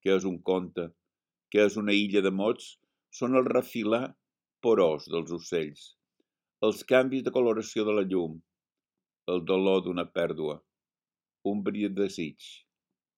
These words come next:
les ones blau-verdes d'una pesquera.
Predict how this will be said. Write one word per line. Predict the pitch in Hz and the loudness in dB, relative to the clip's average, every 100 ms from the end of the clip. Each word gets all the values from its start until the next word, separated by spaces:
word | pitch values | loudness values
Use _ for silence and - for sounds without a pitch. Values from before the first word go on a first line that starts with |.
| _ _ _ _ _ | _ _ _ _ _
les | 95 87 | -4 0
ones | 101 107 110 92 | 0 -2 -4 -4
blau-verdes | 98 92 92 90 98 92 95 95 | 0 2 2 0 0 -2 -4 -4
d'una | 87 85 | -6 -6
pesquera. | 95 - 78 73 | -12 -10 -10 -8